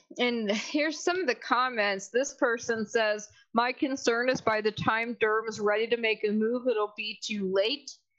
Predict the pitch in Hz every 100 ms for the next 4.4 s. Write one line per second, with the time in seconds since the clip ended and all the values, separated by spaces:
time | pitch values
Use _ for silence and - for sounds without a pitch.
0 | _ - 226 254 247 254 254 247 233 190
1 | 180 226 254 247 240 254 233 226 214 185
2 | 202 233 247 - 226 220 214 208 190 175
3 | - 185 208 208 202 196 185 175 180 277
4 | 294 277 277 269